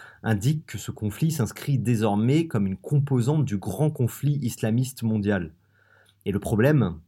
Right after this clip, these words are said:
c'est qu'on fait pas beaucoup mieux de l'autre côté de la barrière. Netanyahou et les autres tarés d'extrême droite israélienne ont tout intérêt à faire de ce conflit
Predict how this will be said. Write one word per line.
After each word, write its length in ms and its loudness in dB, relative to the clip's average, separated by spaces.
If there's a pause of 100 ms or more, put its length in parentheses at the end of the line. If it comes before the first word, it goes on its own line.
c'est 120 -10
qu'on 100 -2
fait 200 0
pas 180 0
beaucoup 300 -2
mieux 260 6
de 140 0
l'autre 200 4
côté 220 2
de 60 0
la 80 4
barrière. 420 0 (680)
Netanyahou 580 6
et 40 6
les 140 2
autres 140 -2
tarés 240 2
d'extrême 380 0
droite 320 2
israélienne 680 2
ont 140 2
tout 280 -4
intérêt 360 2
à 100 -2
faire 160 -4
de 80 -2
ce 140 -10
conflit 560 -2